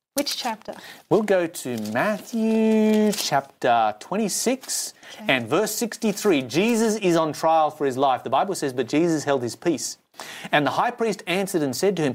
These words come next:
Speaker 2: 'I adjure you by the living God that you tell us whether you are the Christ, the Son of God.' And he said, 'You've said so.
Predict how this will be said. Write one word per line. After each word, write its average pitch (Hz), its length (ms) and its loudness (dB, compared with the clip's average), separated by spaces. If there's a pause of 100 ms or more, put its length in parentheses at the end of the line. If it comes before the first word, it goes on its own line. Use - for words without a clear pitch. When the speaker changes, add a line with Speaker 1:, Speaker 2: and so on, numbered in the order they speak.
(340)
Speaker 2:
'I 240 180 4
adjure 220 580 2
you 131 380 2
by 156 180 2
the 143 100 -4
living 226 400 2
God 127 380 2
that 160 80 -2
you 156 120 0
tell 185 200 2
us 180 160 -2
whether 170 180 0
you 165 220 2
are 151 180 2
the 170 80 -4
Christ, 135 400 -2
the 185 80 -6
Son 120 180 -4
of 139 120 -6
God.' 151 280 0 (1600)
And 104 80 -10
he 101 40 -8
said, 143 340 -2 (800)
'You've 135 140 -4
said 113 220 -2
so. 87 160 -12